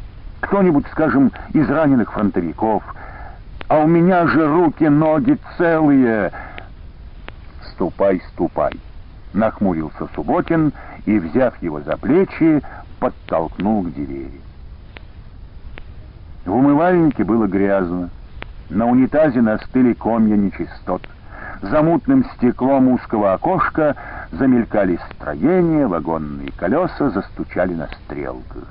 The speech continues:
Насухо вытершись мохнатым полотенцем,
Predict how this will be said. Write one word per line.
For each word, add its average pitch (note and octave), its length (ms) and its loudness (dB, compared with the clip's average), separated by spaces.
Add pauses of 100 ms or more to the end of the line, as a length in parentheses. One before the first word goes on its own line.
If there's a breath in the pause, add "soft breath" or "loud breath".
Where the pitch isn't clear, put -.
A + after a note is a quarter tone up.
(1500)
Насухо G#2+ 760 -2 (240 loud breath)
вытершись G2+ 600 -2
мохнатым F#2 540 -2
полотенцем, B2+ 760 -2